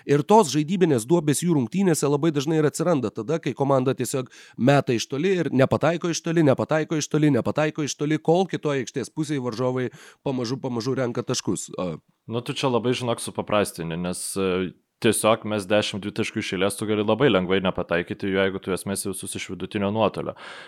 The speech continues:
Speaker 2: E, viskas atsiremia į tai, kokios, e, kokybės yra tie dvitaškiai metimai, ir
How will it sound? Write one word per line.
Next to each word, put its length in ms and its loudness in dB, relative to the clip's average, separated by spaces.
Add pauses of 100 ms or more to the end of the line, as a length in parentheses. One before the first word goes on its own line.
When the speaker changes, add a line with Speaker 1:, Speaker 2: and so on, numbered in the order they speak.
(100)
Speaker 2:
E, 320 0
viskas 400 -2
atsiremia 480 0
į 80 -4
tai, 240 0
kokios, 460 -4 (100)
e, 400 -2
kokybės 480 -2
yra 160 -4
tie 160 -6
dvitaškiai 480 -6
metimai, 400 -4 (160)
ir 220 2